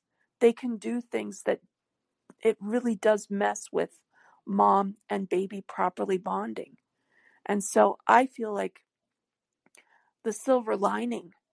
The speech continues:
of the pandemic has been these families who have stepped off that well-trod path of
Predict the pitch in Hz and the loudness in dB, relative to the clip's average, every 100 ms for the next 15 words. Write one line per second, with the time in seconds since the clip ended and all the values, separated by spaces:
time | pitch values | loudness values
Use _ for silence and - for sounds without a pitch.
0 | _ _ _ _ - 208 202 - 202 196 | _ _ _ _ -4 -4 -4 -8 -8 -6
1 | 202 202 190 - - _ _ _ _ 233 | -6 -6 -8 -12 -20 _ _ _ _ -4
2 | 214 - 214 208 208 _ 254 _ _ - | -4 0 -2 -2 -8 _ -20 _ _ -4
3 | 233 - - 202 185 180 190 - - _ | -4 -4 -4 -4 -6 -10 -12 -16 -20 _
4 | _ _ _ _ - 240 220 - - 262 | _ _ _ _ 0 2 0 -6 0 0
5 | - - 220 240 254 _ _ - 202 190 | 0 6 8 8 4 _ _ -4 -2 -2
6 | _ _ _ 196 220 220 240 - 233 208 | _ _ _ -4 0 0 -2 -10 -8 -8
7 | 185 - 202 185 214 _ _ _ _ _ | -10 -14 -12 -12 -14 _ _ _ _ _
8 | _ _ _ _ 208 202 185 | _ _ _ _ -10 -10 -10